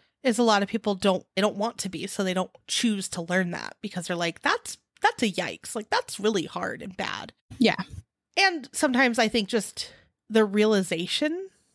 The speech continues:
Speaker 1: that it wasn't that long ago hurts people's brains a little bit. <laughs>
Speaker 2: I think that people assume, they're like, today, theoretically, if these things were happening, it wouldn't happen the same way.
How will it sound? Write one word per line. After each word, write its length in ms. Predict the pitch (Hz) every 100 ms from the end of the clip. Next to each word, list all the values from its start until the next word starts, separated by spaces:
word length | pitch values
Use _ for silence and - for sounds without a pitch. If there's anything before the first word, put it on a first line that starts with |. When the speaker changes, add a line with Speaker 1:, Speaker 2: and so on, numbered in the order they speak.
| _ -
Speaker 1:
that 160 | 214
it 100 | 196
wasn't 340 | 196 190 190 -
that 220 | 180 -
long 220 | 185 185
ago 420 | 214 254 277 311 - _ _
hurts 320 | - 214 -
people's 360 | - 208 185
brains 360 | - 175 196 214
a 40 |
little 220 | 269 285 294
bit. 320 | 339 349 240 - - _
<laughs> 320 | _ _ _
Speaker 2:
I 80 | 240
think 240 | - 285
that 320 | 254 214 190 - _ _ _ _ _
people 340 | - 214 269 247
assume, 640 | 214 - 208 180 165 -
they're 160 | 208 196
like, 320 | 196 196 - _ -
today, 800 | - 233 196 190 - - 247 220 _ _ _
theoretically, 920 | 226 202 180 107 104 - - 104 113 - _ _
if 460 | 214 202 190 - - _ _
these 320 | - 190 226 220
things 240 | 220 202
were 140 | 185
happening, 640 | 180 196 226 202 - 101 - _ -
it 140 | - 220
wouldn't 260 | 226 214
happen 300 | 220 240 220
the 60 | 202
same 300 | - - -
way. 400 | - 110 98